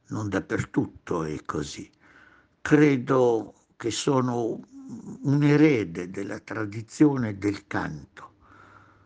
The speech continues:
come una volta aveva scritto Franco Loi, quel canto che è tipico dell'Italia centrale, che va da Petrarca a Leopardi, a Carducci e oltre. Il suono, il ritmo, non sempre, eh,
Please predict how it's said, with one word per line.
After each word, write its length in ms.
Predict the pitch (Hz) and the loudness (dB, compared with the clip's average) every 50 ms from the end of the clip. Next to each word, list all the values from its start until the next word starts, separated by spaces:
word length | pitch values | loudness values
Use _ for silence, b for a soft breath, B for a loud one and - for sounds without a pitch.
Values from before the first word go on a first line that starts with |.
| B B B _ _ _ | B B B _ _ _
come 280 | - - 123 117 120 | 2 2 4 4 4
una 240 | 117 113 117 117 110 | 2 0 0 -2 0
volta 340 | 113 123 127 120 - - 107 | 0 0 0 0 0 0 0
aveva 220 | 107 104 107 101 | 0 0 0 -4
scritto 440 | - - - - 110 107 - - 104 | -4 -6 -4 -6 -6 -6 -4 -8 -8
Franco 500 | 90 - 101 101 98 92 92 - - 104 | -8 -6 -4 -4 -4 -4 -4 -6 -4 -2
Loi, 380 | 95 95 98 95 90 90 - _ - | -2 -2 -2 -4 -6 -10 -12 _ -4
quel 240 | - 104 101 101 | -2 -2 -2 -2
canto 560 | - - 120 123 135 139 127 - - 104 92 87 | -2 -2 0 0 0 -2 -2 -4 -4 -6 -6 -4
che 120 | - 107 | -4 -6
è 80 | 101 101 | -6 -6
tipico 440 | - 151 143 - - 104 - 107 | -4 -6 -4 -4 -6 -6 -6 -6
dell'Italia 680 | 101 101 98 98 95 82 _ - - 104 107 101 104 95 | -2 -2 -2 -2 -2 -6 _ -2 0 0 0 0 -2 -6
centrale, 720 | - - - 107 104 98 - 110 113 110 113 123 110 101 104 | -8 -8 -8 -8 -8 -8 -10 -4 0 2 2 2 0 -2 -6
che 120 | 101 110 98 | -8 -10 -8
va 160 | 92 101 95 | -6 -6 -6
da 160 | 95 98 98 | -6 -6 -10
Petrarca 800 | 98 - - 95 - - 113 110 113 117 113 98 - - - - | -10 -10 -14 -16 -12 -12 -8 -6 -6 -6 -6 -8 -10 -14 -12 -10
a 20 | |
Leopardi, 1000 | - - - - - 95 - - 123 117 117 117 117 113 - - - - - - - | -10 -10 -10 -10 -12 -12 -10 -8 -6 -4 -4 -4 -4 -6 -8 -12 -14 -14 -14 -12 -12
a 100 | - - - | -14 -14 -12
Carducci 1000 | - - 101 92 90 85 98 107 104 101 101 - - - - - - - - _ _ - | -12 -10 -10 -10 -8 -6 -6 -4 -4 -6 -6 -10 -14 -12 -10 -12 -12 -14 -16 _ _ -6
e 160 | - 95 92 | -2 -2 -2
oltre. 680 | 82 78 78 78 73 - _ - - - - _ B B B B B B B B B B B B B B B B B B _ - | -2 -2 -6 -8 -10 -14 _ -20 -20 -20 -20 _ B B B B B B B B B B B B B B B B B B _ 0
Il 120 | 123 127 | 0 0
suono, 680 | 131 - - - 147 147 131 117 110 101 101 110 117 117 | 2 0 0 6 8 8 8 8 4 0 -2 -2 -2 -2
il 100 | 113 113 | -2 -2
ritmo, 420 | 110 113 - - _ _ - - - | -2 -4 -6 -8 _ _ -20 -16 -8
non 260 | - 123 135 147 131 | -6 -4 -2 -2 -2
sempre, 720 | 123 - - - 117 98 92 92 87 - 101 98 95 101 - | -4 -4 0 2 2 2 0 -2 -6 -6 -6 -6 -6 -6 -8
eh, 420 | - 95 104 107 107 107 107 107 | -12 -12 -12 -12 -12 -14 -14 -16